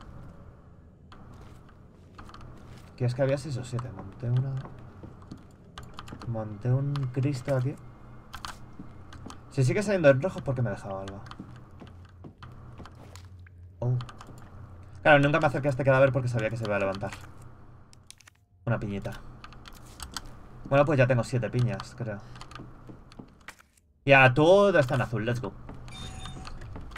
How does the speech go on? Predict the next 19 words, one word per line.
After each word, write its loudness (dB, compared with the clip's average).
Vale, 6
pues 4
ya 6
tengo 2
siete -2
piñas. 0
Bos-, 6
el 8
siguiente 4
boss 8
que 4
pille 4
le 4
voy 6
a, 8
voy 4
a 6
hacer 4
así. 2